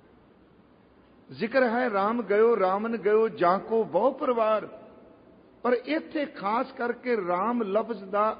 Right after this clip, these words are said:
ਆਖਰੀ ਅਰਥ ਇਹ ਵੇ ਜੋ ਰਮਿਆ ਹੋਇਆ ਹੈ। ਇਸੇ ਲਈ ਸ਼ਬਦ ਮਹਾਰਾਜ ਰਮਈਆ ਵਰਤਦੇ ਆ। ਇਹਦਾ ਅਰਥ ਹੈ ਪਰਮਾਤਮਾ, ਪਰਮੇਸ਼ਵਰ ਜੋ ਸਾਰੀਆਂ ਥਾਵਾਂ ਤੇ ਰਮਿਆ ਹੋਇਆ ਹੈ। ਐ ਇਨਸਾਨ,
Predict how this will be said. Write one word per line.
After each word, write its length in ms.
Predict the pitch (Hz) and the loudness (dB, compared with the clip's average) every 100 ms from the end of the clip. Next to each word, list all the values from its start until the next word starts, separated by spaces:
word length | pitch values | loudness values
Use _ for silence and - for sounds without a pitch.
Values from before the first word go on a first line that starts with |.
| - | -6
ਆਖਰੀ 420 | 269 - 269 254 240 214 | -8 -6 -6 -4 -2 -2
ਅਰਥ 200 | 240 247 | -2 -4
ਇਹ 240 | 214 214 | 0 2
ਵੇ 120 | 220 233 | 2 -2
ਜੋ 200 | 220 208 | 0 0
ਰਮਿਆ 460 | 165 170 185 196 | 2 -2 -2 -2
ਹੋਇਆ 360 | 151 156 135 113 | -2 -4 -4 -6
ਹੈ। 80 | - - - - - - - - _ 208 | -14 -20 -20 -20 -20 -20 -20 -20 _ 0
ਇਸੇ 280 | 233 247 | 2 2
ਲਈ 140 | 233 220 | 0 0
ਸ਼ਬਦ 340 | - 196 202 | -2 0 0
ਮਹਾਰਾਜ 500 | 202 196 180 180 196 | 0 2 4 4 2
ਰਮਈਆ 560 | 185 170 175 175 190 185 | 0 0 -2 0 2 0
ਵਰਤਦੇ 520 | 165 151 135 147 131 | 0 -4 -4 -6 -6
ਆ। 80 | 107 - - - - - - - - - | -8 -16 -20 -20 -20 -20 -20 -20 -18 2
ਇਹਦਾ 320 | 233 226 214 208 | 4 4 2 2
ਅਰਥ 220 | 226 - | -2 -2
ਹੈ 80 | 247 | -4
ਪਰਮਾਤਮਾ, 800 | 240 214 196 185 202 - 220 214 | -2 -2 0 0 0 -2 -4 -4
ਪਰਮੇਸ਼ਵਰ 720 | 208 196 190 214 214 226 170 - - - - - - - - | -2 -2 0 -2 -2 -6 -6 -10 -20 -20 -20 -20 -20 -20 -12
ਜੋ 200 | - 254 | -2 0
ਸਾਰੀਆਂ 680 | - - 175 220 285 311 294 | -2 -4 2 2 2 0 0
ਥਾਵਾਂ 360 | 247 247 240 | 0 0 0
ਤੇ 160 | 240 226 | 0 0
ਰਮਿਆ 340 | 196 208 208 | 0 -2 -4
ਹੋਇਆ 340 | 180 196 185 170 | -2 0 2 0
ਹੈ। 80 | - - - - - - - | -2 -16 -20 -20 -20 -20 -2
ਐ 100 | 185 208 | 2 2
ਇਨਸਾਨ, 720 | 190 180 160 185 220 285 | 0 -8 -6 -2 0 0